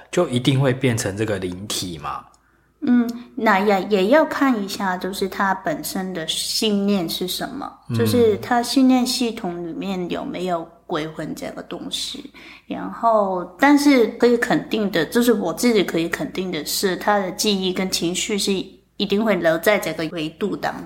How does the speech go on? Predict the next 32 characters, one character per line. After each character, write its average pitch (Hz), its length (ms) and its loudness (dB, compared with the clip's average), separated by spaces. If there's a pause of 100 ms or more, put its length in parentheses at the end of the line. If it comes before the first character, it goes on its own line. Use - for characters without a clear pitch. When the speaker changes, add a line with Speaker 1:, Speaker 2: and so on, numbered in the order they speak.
(100)
Speaker 2:
中。 - 160 -8 (160)
Speaker 1:
嗯。 127 540 -2
Speaker 2:
对。 123 240 -6 (560)
但 269 140 6
是 302 120 6
他 294 280 4
会 294 320 2
不 208 160 0
会 208 300 4
变 202 340 0
成 175 440 -8 (120)
灵 180 260 -2
魂， 170 420 -2 (220)
就 226 140 0
是 233 120 4
鬼 180 360 -2
魂 160 180 -8
在 202 280 0
街 196 260 2
上 180 420 -4 (160)
晃 170 200 0
来 175 100 2
晃 160 280 -8
去 - 200 -2
这 196 100 -2
样 185 220 -2
子， - 200 -10
那 160 120 -4
就 202 100 2
要 233 200 6
看 233 420 0
他 196 440 0